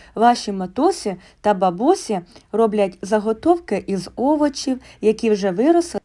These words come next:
на городі. Щоб був урожай, всім овочам та фруктам потрібний догляд. А ти допомагаєш рідним поливати рослини? Так, молодці! Влітку багато розваг.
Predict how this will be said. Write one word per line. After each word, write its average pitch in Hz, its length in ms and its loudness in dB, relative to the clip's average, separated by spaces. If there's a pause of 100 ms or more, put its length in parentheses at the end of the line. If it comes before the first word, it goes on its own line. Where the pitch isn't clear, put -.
на 247 180 4
городі. 185 640 2 (1080)
Щоб 269 300 0
був 302 340 6
урожай, 277 600 4 (200)
всім 277 360 0
овочам 226 560 2
та 190 180 0
фруктам 247 580 -2
потрібний 247 600 -2
догляд. 226 520 0 (340)
А 269 120 4
ти 285 200 2
допомагаєш 233 840 2
рідним 208 380 0
поливати 214 580 2
рослини? 185 640 -4 (380)
Так, 247 480 2 (280)
молодці! 269 920 4 (640)
Влітку 214 560 4 (200)
багато 262 580 4
розваг. 180 540 0